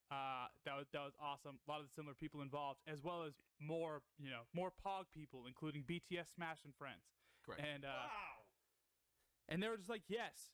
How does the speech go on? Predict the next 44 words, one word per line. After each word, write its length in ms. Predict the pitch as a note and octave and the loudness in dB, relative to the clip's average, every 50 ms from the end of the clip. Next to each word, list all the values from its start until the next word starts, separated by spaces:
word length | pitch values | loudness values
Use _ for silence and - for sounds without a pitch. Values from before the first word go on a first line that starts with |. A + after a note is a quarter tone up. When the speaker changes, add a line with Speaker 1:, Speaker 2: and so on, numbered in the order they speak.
| E3+ C#3+ - | -16 -10 0
Speaker 1:
do 160 | - G3 G3+ | 2 4 6
whatever 260 | G#3 G#3+ G#3+ G#3+ F#3+ | 6 6 4 2 0
the 80 | G3+ F#3+ | -4 -4
fuck 220 | - - G#3 G3 - | 0 0 0 0 0
you 140 | G#3 G3+ G3 | -2 -2 0
want." 240 | F#3+ E3+ C#3+ B2 - - | 2 2 0 0 -2 -2
And 100 | D3+ D#3 | 0 2
I, 160 | D#3 D#3 D#3 D#3 D3+ | 2 2 0 0 -2
and 80 | D#3 D3+ | -2 -2
I 100 | D3+ D3 | -2 -2
definitely, 500 | C3+ - F3 E3+ - - E3+ E3+ E3 D#3+ D#3 | 0 0 0 0 0 -2 -2 0 2 2 2
uh, 280 | D3+ D3 C#3+ C3+ C3+ - - D#3 C3+ | 2 2 2 0 -2 -4 -8 -10 -2
very 220 | D#3+ D#3+ E3 E3+ E3 | 2 2 2 4 2
much 220 | D#3+ D#3 D3 - | 2 0 -2 -2
appreciate 600 | C3+ - - E3 E3 C#3+ - - D3+ C#3+ C#3 C#3+ - _ _ _ _ _ _ _ _ | -8 -2 0 0 2 2 2 2 2 2 2 0 -4 _ _ _ _ _ _ _ _
their 140 | D#3 D3 C#3+ | 0 2 2
back 260 | A#2+ D3 C#3 C#3 C3+ - D3+ | 0 0 0 0 -2 -2 -6
end 120 | C#3 C3+ B2+ | -6 -6 -4
there, 300 | B2 B2+ B2+ C3+ D3 C#3+ - _ | -2 0 0 0 -2 -4 -6 _
'cause, 160 | - C#3+ C3+ C3+ | -4 -2 0 2
like, 180 | C#3+ C3 C3 - | 0 0 0 -4
you 80 | C#3+ C#3 | -4 -2
know, 260 | C3+ B2+ B2+ B2+ B2 - _ _ _ _ _ | 0 0 0 0 -4 -6 _ _ _ _ _
it's 160 | D3+ C#3+ C3+ | -2 -2 0
not 280 | C#3+ D#3 D#3 D3+ D3+ D3 | 2 2 2 2 0 0
every 240 | C#3+ C#3+ D3+ D3+ C#3+ | -2 -2 -4 -4 -6
time 360 | - D3 D3 C#3 C#3 C#3+ C3+ | -2 -2 0 0 0 -2 -2
that, 240 | C3+ B2+ B2+ - - | -2 -2 -2 -2 -2
that 160 | C#3 C3 B2 | -2 -2 -2
someone 280 | - - C#3+ C#3 C3+ C3+ | 0 0 0 0 0 -2
comes 260 | - C3+ C#3+ C3+ B2+ | 0 0 0 0 -2
to 60 | C3 | -6
the 60 | B2+ - | -10 -10
Smash 280 | - - C3+ C3 B2 - | -4 -2 -2 -2 -2 -4
G 60 | C#3+ B2+ | -10 -6
G 140 | B2+ C3+ | -6 -6
shop 280 | B2+ - D3 B2+ B2+ - | -2 0 0 0 0 -2
and 80 | - C3 | -4 -2
is 60 | B2 | 0
like, 140 | C#3 C#3 - | 0 0 2
"Hey, 200 | F#3+ A3+ A#3 A#3+ | 2 2 4 4
I 140 | A#3 A#3 A#3 | 2 2 2
want 240 | A3+ A#3 A#3+ B3+ A#3+ | 2 2 0 0 0
a 60 | A3 | -2